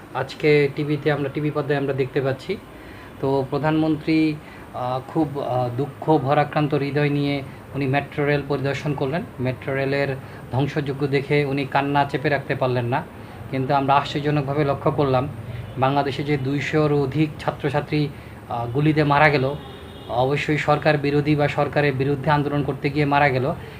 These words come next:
এটা নিয়ে প্রধানমন্ত্রী একবারও কাঁদলেন না। তো এতেই বোঝা যাচ্ছে যে প্রধানমন্ত্রী এই আন্দোলনের পরাজয় উনি মেনে নিতে পারেননি।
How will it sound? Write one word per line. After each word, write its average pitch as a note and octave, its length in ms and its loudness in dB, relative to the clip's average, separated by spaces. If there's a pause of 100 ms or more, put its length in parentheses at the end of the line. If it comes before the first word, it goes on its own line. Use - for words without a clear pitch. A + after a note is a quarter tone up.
এটা D3+ 240 2
নিয়ে D#3+ 180 4
প্রধানমন্ত্রী D3 520 2
একবারও C3+ 340 0
কাঁদলেন A#2 380 0
না। G2+ 160 -10 (640)
তো B2+ 200 -2
এতেই D3+ 300 2
বোঝা D#3 300 4
যাচ্ছে D#3+ 500 2
যে C#3+ 180 0
প্রধানমন্ত্রী D#3 680 0
এই D#3+ 220 2
আন্দোলনের D3+ 600 2
পরাজয় D3 360 2
উনি C#3+ 120 0
মেনে C#3+ 200 0
নিতে C3 200 -2
পারেননি। A2 360 -4